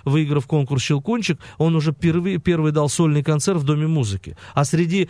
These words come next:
зрителей были выдающиеся люди, такие как Никита Сергеевич Михалков.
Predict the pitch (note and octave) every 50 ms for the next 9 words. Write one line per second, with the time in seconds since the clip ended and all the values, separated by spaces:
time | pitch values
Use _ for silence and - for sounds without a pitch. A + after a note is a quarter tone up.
0 | - - - - C3+ B2 F3+ G#3 B3 C#4+ D4 G#3+ - G#3+ F#3 D#3 C3 G#2+ F#2 E2+
1 | D#2+ - - - - _ _ _ - C3 B2+ C3 F#3 G#3 G#3 G#3 G3+ - - -
2 | C#3+ B2+ E3+ F#3 E3 G#3 G#3+ A3+ A3+ B3 A#3 F#3 - - E3+ D3 - - E3 D#3
3 | F#3+ F#3 D3 C#3+ B2+ - D3 C#3 - D#3 C#3 B2 D3 C3+ A2+ C#3 C#3+ C#3 - F#3+
4 | E3 E3+ D3 - E3 D3 C#3+ D3 D#3 D3 C#3 - D3 C#3 - D3 C#3 C3+ B2 -
5 | - D#2 D#2+